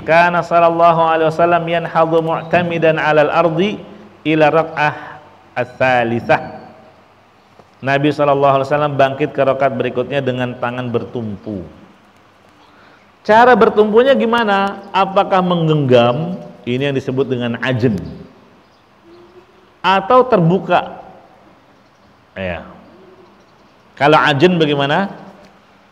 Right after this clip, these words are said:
Iya, coba dipraktekkan, Mas Lutfi. Ajn. Ya. Dari sujud,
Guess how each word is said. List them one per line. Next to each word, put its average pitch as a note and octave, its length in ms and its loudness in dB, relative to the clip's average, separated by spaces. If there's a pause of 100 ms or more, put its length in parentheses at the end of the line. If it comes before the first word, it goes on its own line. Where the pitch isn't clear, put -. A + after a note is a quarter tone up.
(240)
Iya, G2+ 320 -4
coba C3+ 520 0
dipraktekkan, B2 720 0
Mas A#2+ 160 -6
Lutfi. D3 480 -2 (1040)
Ajn. A2+ 480 -2 (880)
Ya. A2+ 320 -4 (1800)
Dari G#2+ 240 0
sujud, A#2+ 480 0